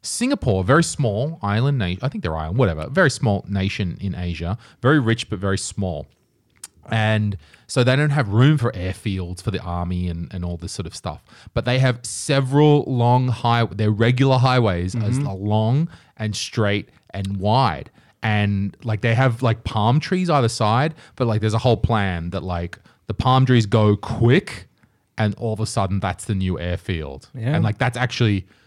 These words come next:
Speaker 1: legit part of their national
Speaker 2: I suppose they
Speaker 1: defense
Speaker 2: don't have the
Speaker 1: system.
Speaker 2: space for
Speaker 1: Yeah, they don't have
Speaker 2: big,
Speaker 1: space.
Speaker 2: big,
Speaker 1: Yeah,
Speaker 2: yeah,
Speaker 1: they're not
Speaker 2: yeah.
Speaker 1: gonna do that. So, yeah.
Speaker 2: But the thing, like, we're talking about all these weird shit in, in Estonia, that just makes me think, what the fuck is in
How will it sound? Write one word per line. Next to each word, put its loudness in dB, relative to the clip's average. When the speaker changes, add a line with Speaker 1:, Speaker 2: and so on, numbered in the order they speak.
Speaker 1:
legit 0
part 0
of -2
their -4
national -6
Speaker 2:
I -10
suppose 2
they 2
Speaker 1:
defense 2
Speaker 2:
don't 4
have 4
the -4
Speaker 1:
system. -4
Speaker 2:
space 0
for -6
Speaker 1:
Yeah, 4
they 6
don't 4
have -2
Speaker 2:
big, 2
Speaker 1:
space. 6
Speaker 2:
big, 4
Speaker 1:
Yeah, 6
Speaker 2:
yeah, 4
Speaker 1:
they're 4
not 2
Speaker 2:
yeah. 6
Speaker 1:
gonna 4
do 2
that. -2
So, 0
yeah. 0
Speaker 2:
But -4
the 0
thing, 2
like, -2
we're -4
talking 2
about 4
all 2
these 0
weird 2
shit 0
in, 0
in -2
Estonia, 2
that -4
just -8
makes -2
me 0
think, -2
what -4
the -8
fuck -6
is -2
in 0